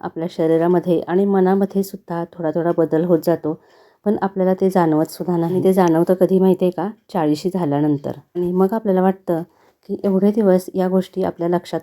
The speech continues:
कशा आल्या नाहीत. जसं की महिन्याचे जे पिरियड्स असतात, तर ते आधी रेग्युलर येत असतात, पण हळूहळू ते इरेग्युलर व्हायला लागतात. पण हे तर नॅचरल आहे असं समजून आपण कळत नकळत त्याकडे दुर्लक्ष करतो आणि खरं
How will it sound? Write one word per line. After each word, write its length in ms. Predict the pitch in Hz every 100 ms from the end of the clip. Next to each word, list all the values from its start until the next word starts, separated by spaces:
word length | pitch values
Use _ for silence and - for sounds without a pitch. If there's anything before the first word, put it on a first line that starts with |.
| -
कशा 220 | 185 202
आल्या 200 | 175 151
नाहीत. 420 | 170 147 139 185
जसं 260 | 180 180 190
की 260 | 196 165
महिन्याचे 460 | 175 190 160 160 170
जे 120 | 180
पिरियड्स 440 | 180 170 160 151
असतात, 300 | 180 180 151 151 _ _ _ -
तर 80 | 175
ते 200 | 196 196
आधी 320 | 180 175 185
रेग्युलर 420 | 185 170 170 180
येत 220 | 190 180 185
असतात, 300 | 180 160 147 _
पण 120 | 170
हळूहळू 440 | 170 196 202 202 175
ते 200 | 175 156
इरेग्युलर 640 | 156 180 170 175 160 165 190
व्हायला 280 | 196 156 151
लागतात. 360 | 151 - 139 - _
पण 140 | 170 160
हे 200 | 160 190 190
तर 60 |
नॅचरल 500 | 202 196 185 180 180
आहे 260 | 180 170 151 - 175
असं 180 | -
समजून 460 | 180 190 160 165 160 - - - _
आपण 200 | - 190
कळत 320 | 185 196 202
नकळत 300 | 214 196 165 170
त्याकडे 260 | 170 160 160
दुर्लक्ष 420 | 170 151 151 -
करतो 400 | 151 156 - 135 139 _ -
आणि 100 | 175
खरं 180 | 190 175